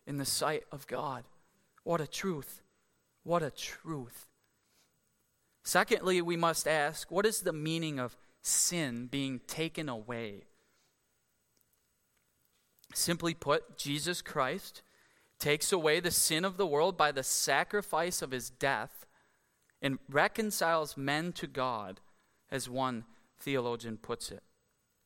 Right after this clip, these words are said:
But how does he take away this sin? Well, he does this through the, the,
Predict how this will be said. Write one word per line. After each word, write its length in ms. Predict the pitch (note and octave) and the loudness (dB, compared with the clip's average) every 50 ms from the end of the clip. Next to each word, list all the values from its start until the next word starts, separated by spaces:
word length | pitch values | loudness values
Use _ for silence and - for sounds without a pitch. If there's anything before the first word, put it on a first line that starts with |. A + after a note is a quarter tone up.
| _ _ _ _ _ _ _ _ - - - | _ _ _ _ _ _ _ _ -20 -2 0
But 120 | - - | 2 2
how 200 | - - G3+ G#3 | 2 2 2 2
does 180 | G#3+ A3 G3+ - | 2 2 0 0
he 200 | G#3 G3 F3 - - - - _ - | -2 -4 -4 -6 -10 -18 -20 _ -8
take 260 | - - F#3+ G3+ G3 | -4 0 0 2 2
away 400 | - E3+ D#3+ D3 D#3 E3 F3+ F#3+ | 2 0 0 2 2 2 2 2
this 220 | F#3+ F3 E3 D3+ - | 2 0 -2 -2 0
sin? 480 | - - - - F#3+ G#3+ G#3+ C3+ G#3 - - _ _ _ _ _ _ _ _ _ _ _ _ _ _ _ _ _ _ _ _ _ _ _ _ _ _ _ _ - | 0 0 0 0 -2 -4 -6 -8 -10 -14 -20 _ _ _ _ _ _ _ _ _ _ _ _ _ _ _ _ _ _ _ _ _ _ _ _ _ _ _ _ 0
Well, 180 | F3+ F#3 F#3+ | 2 2 2
he 160 | F#3 F3 A3 G3 | 2 0 -2 -4
does 380 | - - F#3 G#3 A3+ G#3+ - | -2 -2 0 0 0 0 -2
this 340 | F#3+ F3+ E3+ - - - - - - _ - | -2 -4 -4 -4 -6 -10 -10 -14 -18 _ -16
through 380 | - - G3 G3 F#3 E3+ - - - - - _ _ _ | -8 -4 -2 0 0 -2 -4 -8 -16 -20 -20 _ _ _
the, 180 | - D#3+ E3 D#3 G2+ - - - - - | 2 2 2 2 2 -2 -14 -20 -14 -4
the, 200 | D#3+ E3 D#3+ | 0 0 0